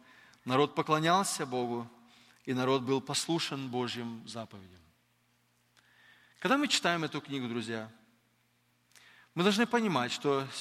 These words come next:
мы живём совершенно в другое время, мы живём в двадцать первом веке.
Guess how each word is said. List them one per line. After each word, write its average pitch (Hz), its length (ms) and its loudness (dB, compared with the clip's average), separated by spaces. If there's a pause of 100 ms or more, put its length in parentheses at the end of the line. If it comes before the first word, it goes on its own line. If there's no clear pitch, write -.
(120)
мы 165 160 4
живём 202 400 2
совершенно 220 560 0
в 190 40 -6
другое 180 300 4
время, 131 300 0
мы 143 120 -2
живём 170 180 0
в 135 60 -8
двадцать 175 380 0
первом 131 400 -2
веке. 110 320 -10